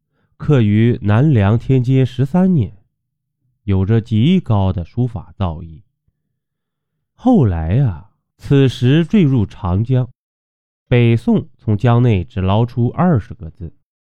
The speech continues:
字字价值连城。从散落的字义可看出，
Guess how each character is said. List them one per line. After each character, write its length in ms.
字 300
字 420
价 300
值 200
连 240
城。 240
从 400
散 280
落 140
的 160
字 300
义 360
可 200
看 360
出， 300